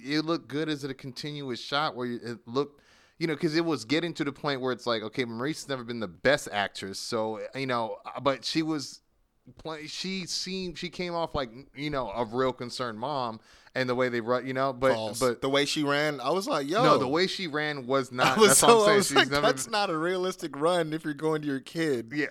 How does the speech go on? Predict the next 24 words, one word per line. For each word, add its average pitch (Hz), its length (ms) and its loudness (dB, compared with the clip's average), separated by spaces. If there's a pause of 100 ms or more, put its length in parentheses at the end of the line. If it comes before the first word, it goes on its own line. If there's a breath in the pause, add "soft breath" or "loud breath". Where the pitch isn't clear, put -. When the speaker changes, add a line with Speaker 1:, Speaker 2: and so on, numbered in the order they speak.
(120)
Speaker 2:
<laughs> - 180 -12
With 180 160 6
Speaker 1:
Yeah. 147 220 6
Speaker 2:
de-, 170 100 0
Speaker 1:
I - 20 2
mean, 254 300 -2
Speaker 2:
demonic. 165 520 6
Speaker 1:
so - 240 2
there 180 120 4
were 208 80 2
things 196 260 0
I 156 80 6
liked, 135 400 0
some 135 140 -6
things, 123 260 -4
but 131 200 2
nah, 120 220 2
I 120 140 4
agree. 113 340 -2
Like, 101 240 2
Miz, 120 380 -4
he 135 120 -6
just 117 260 -10 (260)
let 110 360 2